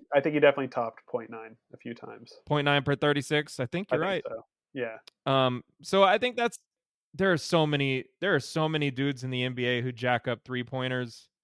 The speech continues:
Speaker 2: Like, I feel like top fifteen and three-pointers made might be a little tough, especially for a team that does like to share the ball and, y-, you know, isn't gonna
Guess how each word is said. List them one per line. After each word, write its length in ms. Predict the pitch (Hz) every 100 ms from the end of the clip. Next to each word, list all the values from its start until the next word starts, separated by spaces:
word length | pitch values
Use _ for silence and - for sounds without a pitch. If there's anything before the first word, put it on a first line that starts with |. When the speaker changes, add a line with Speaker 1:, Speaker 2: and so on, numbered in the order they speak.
| -
Speaker 2:
Like, 340 | 120 113 - -
I 80 | 127
feel 220 | 147 139
like 160 | 135
top 320 | - 131 131 -
fifteen 500 | 127 - 131 127 123
and 140 | 117
three-pointers 540 | 123 117 131 127 117 120
made 420 | 120 117 117 113 _ _ _ _ _ _
might 200 | 127 131
be 80 | 127
a 80 | 131
little 200 | 127 123
tough, 360 | - 135 135 127
especially 480 | - 131 127 135
for 160 | 120 127
a 60 | 117
team 340 | 131 131 127
that 100 | 117
does 240 | 123 123
like 240 | 120 120 120
to 80 | 117
share 260 | 123 120
the 60 | 127
ball 480 | 135 135 151 151 _ _
and, 540 | - 120 113 110 110 107 _ _ _ _ _ _ _ - -
y-, 80 | 95
you 120 | 143
know, 160 | 123 123
isn't 320 | 131 139 120
gonna 520 | 139 135 131 127 123